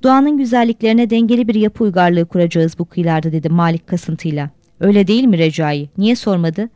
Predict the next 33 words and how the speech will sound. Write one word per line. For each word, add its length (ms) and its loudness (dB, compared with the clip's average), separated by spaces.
Recai 400 -2
Bey'e? 260 -4
Recai 380 2
Bey 120 -2
karısıyla 480 -4
Fatoş'un 400 -8
arasındaki 520 -4
dengeyi 380 -4
düşünüyor 360 -6
olmalıydı 480 -8
şimdiden. 500 -8
Duymamış 420 -4
gibi 200 -6
yürüdü 320 -4
Fatoş'la 500 -8
Rahmi'nin 320 -4
yanı 220 -4
sıra. 320 -10
Madalet 420 -2
Hanım 220 -6
da 100 -4
kolunda. 520 -6
Söyledikleri 600 -4
boşa 220 -2
gitmiş 340 -8
gibiydi 340 -4
Malik 360 -4
Bey'in. 240 -4
Aldırmıyor 520 0
görünüp 420 -4
yürümüştü 420 -4
o 120 -2
da. 160 -6